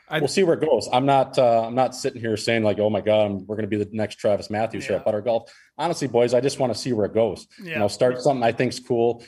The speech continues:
Speaker 2: I think it's even cool that you guys are wearing the t-shirts right now. I think that's awesome for me, you know? So
Speaker 3: That's how you do it.
Speaker 2: start off, start with buddies wearing it, people wearing it, start pushing product, and,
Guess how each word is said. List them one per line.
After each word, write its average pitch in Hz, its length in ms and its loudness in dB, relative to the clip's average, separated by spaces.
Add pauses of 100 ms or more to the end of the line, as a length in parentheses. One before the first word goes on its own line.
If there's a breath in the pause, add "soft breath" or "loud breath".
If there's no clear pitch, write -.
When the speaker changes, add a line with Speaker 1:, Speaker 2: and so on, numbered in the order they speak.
(140)
Speaker 2:
I 135 80 0
think 165 120 0
it's 135 140 -4
even 120 200 -4
cool 139 200 0
that 120 140 2
you 139 100 0
guys 127 220 2
are 123 80 2
wearing 135 260 0
the 95 60 -6
t-shirts 92 480 -10
right 90 160 -2
now. 90 120 -6
I 98 140 0
think 117 200 -4
that's 123 220 0
awesome 131 360 -2
for 92 160 -12
me, 82 200 -12
you 104 100 -4
know? 101 180 0
So 120 180 2
Speaker 3:
That's 92 120 -2
how - 80 -12
you 190 140 -10
do 180 200 -4
it. 190 80 -10
Speaker 2:
start 165 220 2
off, 156 420 0
start 151 220 2
with 139 200 0
buddies 131 320 0
wearing 127 280 0
it, 131 260 -2
people 127 280 -4
wearing 120 220 2
it, 123 120 -2
start 123 220 -2
pushing 120 300 -2
product, 120 480 2
and, 110 220 -4